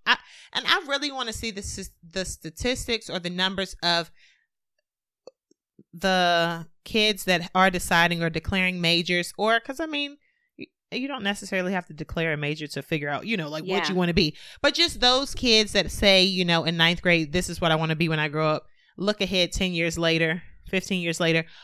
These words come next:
Speaker 1: Are they still that? Are they that? Have they become that? Or are they still that? You
Speaker 2: Yeah,
Speaker 1: know?
Speaker 2: and let's be real. Think about what you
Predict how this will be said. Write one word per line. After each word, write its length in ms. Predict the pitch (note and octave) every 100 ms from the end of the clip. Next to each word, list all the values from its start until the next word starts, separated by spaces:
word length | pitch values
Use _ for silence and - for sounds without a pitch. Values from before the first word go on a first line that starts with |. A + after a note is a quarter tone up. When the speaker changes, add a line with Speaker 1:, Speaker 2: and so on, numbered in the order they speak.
| -
Speaker 1:
Are 200 | G#3 G#3+
they 160 | G3+ F#3
still 320 | - F#3+ F3+
that? 340 | E3 C#3 - -
Are 200 | G#3 C4 C#4
they 160 | C4
that? 260 | A#3+ A#3+ A3
Have 160 | A3+ G3+
they 100 | F#3+
become 360 | G3 A#3 A#3
that? 180 | A3+ G#3+
Or 40 | G3+
are 180 | G3+ G#3+
they 140 | G3+
still 380 | - - G#3 F3+
that? 280 | D3+ C#3+ -
You 120 | -
Speaker 2:
Yeah, 60 | A3
Speaker 1:
know? 200 | A3 B3
Speaker 2:
and 140 | C4
let's 160 | G#3+ G#4
be 120 | B3
real. 300 | A3+ B3 F#3+ F3
Think 180 | - D4
about 380 | A3+ G#3+ G3 D#3+
what 260 | F#3 A3 A#3
you 240 | A3